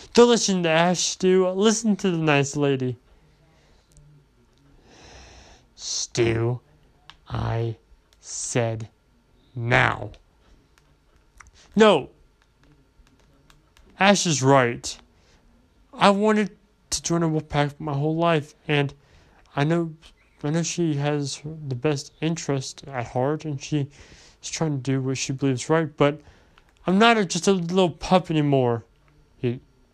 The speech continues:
thought, and lied. He was, after all, probably less than a year old at the time.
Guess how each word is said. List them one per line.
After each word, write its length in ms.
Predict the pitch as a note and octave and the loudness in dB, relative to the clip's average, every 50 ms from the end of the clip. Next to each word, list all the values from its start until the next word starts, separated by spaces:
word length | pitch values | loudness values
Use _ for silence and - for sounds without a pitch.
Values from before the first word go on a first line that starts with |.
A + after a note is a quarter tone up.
| _ _ - | _ _ -4
thought, 460 | A#2 A2 G#2 G#2 A#2+ C3 _ - - _ _ _ _ _ _ _ _ _ _ - _ _ _ _ - | -2 -2 -2 -4 -6 -10 _ -20 -20 _ _ _ _ _ _ _ _ _ _ -20 _ _ _ _ -6
and 180 | A#2+ A#2 A#2 | -4 -2 0
lied. 420 | A#2+ A#2+ A#2 G#2+ G#2+ A2 B2 C3 - | 0 0 0 0 -2 -4 -4 -6 -8
He 220 | - - - B2+ | -10 -8 -8 -6
was, 300 | A#2+ A#2+ B2 A#2+ A#2+ B2+ | -4 -2 -2 -2 -2 -4
after 300 | C3 A2+ - - B2+ A#2+ | -6 -8 -8 -6 -4 -2
all, 180 | A#2 A#2+ B2 A#2+ | -2 -2 -4 -6
probably 580 | - - - - B2 A2+ A2 G#2+ A2 A#2 C3+ - _ _ _ _ _ _ _ _ - | -8 -12 -10 -8 -6 -6 -6 -6 -8 -10 -12 -14 _ _ _ _ _ _ _ _ -4
less 240 | B2+ B2+ A#2+ - - | -4 -4 -2 -4 -6
than 160 | B2 A2+ A2 | -6 -6 -6
a 60 | A2 | -6
year 340 | A2 A2 A2+ A#2 A#2+ A#2+ B2 | -6 -4 -2 -2 -2 -2 -2
old 280 | A#2 A2 A2+ A#2+ A#2+ | -4 -2 -2 -2 -2
at 120 | A#2+ A#2+ - | -4 -6 -6
the 80 | - | -8
time. 380 | B2 - - C3 B2+ B2+ C3 | -6 -4 -4 -4 -4 -4 -6